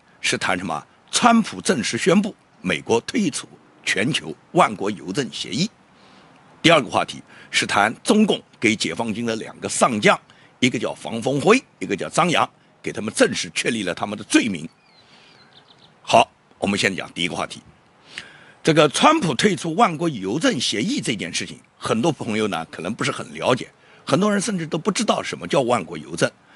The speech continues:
那么川普为什么要来宣布退出万国协议？川普这么大一个总统，他怎么能对于邮政这个事儿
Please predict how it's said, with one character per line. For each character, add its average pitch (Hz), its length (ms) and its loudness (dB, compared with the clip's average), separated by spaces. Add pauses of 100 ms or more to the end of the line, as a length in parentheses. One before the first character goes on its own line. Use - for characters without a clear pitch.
(260)
那 208 100 6
么 214 100 8
川 330 380 4
普 120 180 -8
为 117 140 2
什 95 100 -6
么 85 60 -4
要 80 140 0
来 92 120 -2
宣 113 260 0
布 82 160 -14 (220)
退 107 140 -2
出 76 160 -8
万 85 220 -2
国 80 120 -8
协 - 140 -4
议？ 80 200 -8 (300)
川 233 220 4
普 165 80 0
这 202 100 2
么 185 80 0
大 170 160 4
一 147 60 -4
个 143 80 -6
总 151 180 0
统， 101 140 -4
他 131 120 -2
怎 127 140 -4
么 120 60 -4
能 139 220 2
对 175 140 4
于 151 120 -2
邮 120 200 4
政 254 200 6
这 156 40 0
个 113 80 -6
事 90 120 -4
儿 71 80 -8